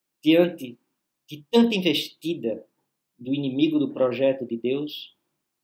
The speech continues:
Deus se fazer presente na história. É de tantos falsos messias pregando violência e ódio, as pessoas ainda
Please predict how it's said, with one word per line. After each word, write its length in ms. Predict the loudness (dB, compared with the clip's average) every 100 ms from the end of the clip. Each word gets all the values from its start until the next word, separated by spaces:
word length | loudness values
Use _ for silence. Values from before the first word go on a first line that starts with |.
| _ _ _ _
Deus 440 | -4 -2 -2 -6 -10
se 80 |
fazer 360 | -6 -4 -2 -6
presente 420 | -4 -4 -6 -8
na 100 | -12
história. 420 | -14 -14 -16 -18 -20 _ _ _ _ _ _ _ _ _ _ _ _ _
É 100 | -2
de 240 | 0 -2 -10 _
tantos 1000 | 2 4 2 -2 -6 -6 -10 -12 -16 -20 _ _ _ _ -6
falsos 480 | 2 4 2 -2 -4
messias 840 | -4 -6 -6 -2 -2 -4 -10 -18 _ _ _ _ _ _ _ _ _ _
pregando 320 | -4 -2 -2
violência 540 | 0 2 2 0 -4 -4
e 40 |
ódio, 300 | -4 -4 -8 -20 _ _ _ _ _ _ _ _ _ _ _ _
as 100 | -16
pessoas 800 | -4 -4 -2 -2 -2 -4 -8 -18 _ _ _ _ -12
ainda 480 | -6 -4 -4 -6